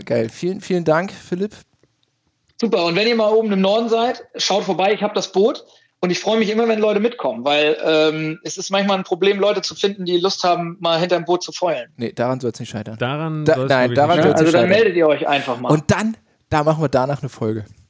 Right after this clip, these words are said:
Speaker 3: Oh ja.
Speaker 1: Übers hinterm Boot, Technik. Oh, machen wir.
Speaker 2: Ja,
Speaker 1: Machen
Speaker 2: das ist
Speaker 1: wir.
Speaker 2: doch super.
Speaker 1: Ja.
Speaker 2: Äh, aber dann müsst ihr, das müssen wir auch bebildern. Also da müsst ihr auch mal ein bisschen weg vom Podcast und mal hin zu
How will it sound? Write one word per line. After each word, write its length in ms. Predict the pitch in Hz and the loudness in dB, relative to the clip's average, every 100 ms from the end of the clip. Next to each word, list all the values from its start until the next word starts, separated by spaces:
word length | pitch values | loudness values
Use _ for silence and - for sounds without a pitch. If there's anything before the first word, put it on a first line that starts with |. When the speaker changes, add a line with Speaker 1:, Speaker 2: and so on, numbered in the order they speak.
| _ - | _ -8
Speaker 3:
Oh 140 | 113 | -6
ja. 180 | 90 87 | -6 -2
Speaker 1:
Übers 400 | 156 135 139 - | 0 4 2 2
hinterm 380 | 143 147 160 147 | -6 -2 -4 -2
Boot, 360 | - 127 147 - | -2 -2 -2 -6
Technik. 520 | 139 - 147 143 - _ _ _ | -8 -6 -8 -8 -14 _ _ _
Oh, 80 | - - - - _ _ _ _ - | -14 -12 -12 -16 _ _ _ _ -14
machen 240 | - 120 | -8 -4
wir. 160 | 110 - | -4 -2
Speaker 2:
Ja, 360 | 285 349 233 - - _ _ _ - | 0 2 0 -4 -16 _ _ _ -4
Speaker 1:
Machen 100 | 339 | -2
Speaker 2:
das 60 | - | 0
ist 60 | |
Speaker 1:
wir. 80 | 370 | 0
Speaker 2:
doch 60 | - | 2
super. 460 | 277 330 165 117 - | 0 0 -2 -4 -8
Speaker 1:
Ja. 120 | 196 - - | -8 -6 0
Speaker 2:
Äh, 160 | 220 196 208 | 2 2 -2
aber 200 | 208 233 | -2 0
dann 100 | 233 | 0
müsst 160 | 247 285 | 0 0
ihr, 100 | 285 - | -2 0
das 160 | 214 | 0
müssen 160 | 233 247 | 0 0
wir 60 | |
auch 100 | 247 - | 0 0
bebildern. 540 | 190 180 190 160 117 - | 0 2 2 0 -4 -4
Also 240 | 151 160 | 0 2
da 120 | 165 | 2
müsst 200 | 180 202 | 0 0
ihr 140 | 214 190 | 0 0
auch 100 | 180 | -2
mal 100 | 185 | -2
ein 80 | 175 | -2
bisschen 300 | 190 202 185 | -2 -2 -2
weg 140 | 196 | -4
vom 140 | - 180 | -4 -6
Podcast 420 | 196 208 196 190 | -4 -2 -2 -2
und 180 | 180 180 | -4 -4
mal 160 | 175 170 | -2 -2
hin 140 | 202 | -2
zu 340 | - 175 170 | 2 4 4